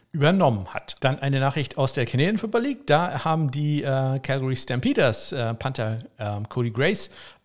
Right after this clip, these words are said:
auf die Injured Reserve Liste gesetzt. Äh, Cody Grace, äh, war früher bei den Arkansas State, äh, ich weiß es nicht mehr, wie Wolfpack, glaub ich, oder so. Verbessert mich, wenn die anders heißen. Äh, bei den, äh, Cleveland, äh, Browns,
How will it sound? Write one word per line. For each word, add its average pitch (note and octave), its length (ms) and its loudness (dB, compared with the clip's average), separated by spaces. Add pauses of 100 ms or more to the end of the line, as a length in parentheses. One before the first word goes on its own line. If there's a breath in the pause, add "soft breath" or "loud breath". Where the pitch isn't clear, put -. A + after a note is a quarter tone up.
auf D3 240 0
die C3 220 -2
Injured D#3+ 460 -2
Reserve A#2+ 460 2
Liste G#3 500 2
gesetzt. G3 600 -2
Äh, D3 100 0
Cody A2+ 220 -6
Grace, A#2 340 -2
äh, A2 220 -6
war G#2+ 160 -4
früher A2+ 300 -6
bei C3 380 -4
den C3+ 480 -6
Arkansas A#2+ 760 -6
State, E3+ 440 -8
äh, E3+ 340 -4 (220)
ich D3 160 -6
weiß A2+ 180 -2
es G2+ 60 -4
nicht G2 120 -6
mehr, G2 160 -6
wie G#2+ 100 -6
Wolfpack, - 540 -6
glaub D3+ 220 -8
ich, A3+ 140 -14
oder D3+ 140 -6
so. A3+ 260 -8 (420)
Verbessert - 380 -4
mich, F#2 180 -14 (320 loud breath)
wenn B2 220 2
die D#3 240 0
anders B2 440 0 (120)
heißen. - 260 -4 (540 loud breath)
Äh, A3+ 260 4 (160)
bei F#3+ 140 10
den, A#3 240 4
äh, G#3+ 320 4
Cleveland, F#3+ 560 0
äh, C#3+ 120 0
Browns, E3 720 4